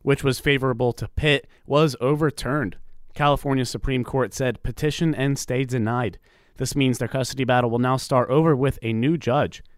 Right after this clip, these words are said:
Jolie welcomed the decision with one of her representatives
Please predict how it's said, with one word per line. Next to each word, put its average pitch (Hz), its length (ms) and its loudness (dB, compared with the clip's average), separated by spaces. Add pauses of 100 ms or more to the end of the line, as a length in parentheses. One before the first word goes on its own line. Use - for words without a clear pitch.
(300)
Jolie 135 320 2
welcomed 127 360 0
the 120 60 0
decision 117 460 -4
with 113 200 -2
one 175 220 2
of 156 100 -2
her 143 100 -2
representatives 120 760 -2